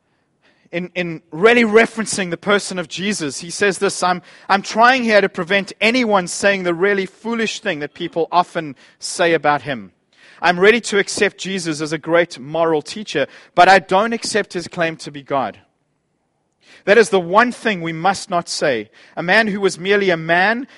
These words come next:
and said the sort of things that Jesus said would not be a great moral teacher.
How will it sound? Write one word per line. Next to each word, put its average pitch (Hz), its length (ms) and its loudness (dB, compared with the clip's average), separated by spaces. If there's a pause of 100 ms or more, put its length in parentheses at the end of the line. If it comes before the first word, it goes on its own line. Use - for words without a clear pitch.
and 170 120 -6
said 190 220 0
the 180 60 -6
sort 185 240 -4
of 160 80 -4
things 180 380 -8
that 156 100 -14
Jesus 202 440 -8
said 156 280 -4
would 147 160 -10
not 185 320 -6
be 180 180 -6
a 160 80 0
great 170 440 -4
moral 147 340 -4
teacher. - 460 -14